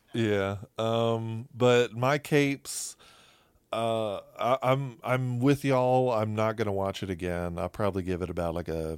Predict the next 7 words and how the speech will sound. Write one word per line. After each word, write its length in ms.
maybe 320
six, 920
six 340
or 80
a 60
seven. 400
Um, 640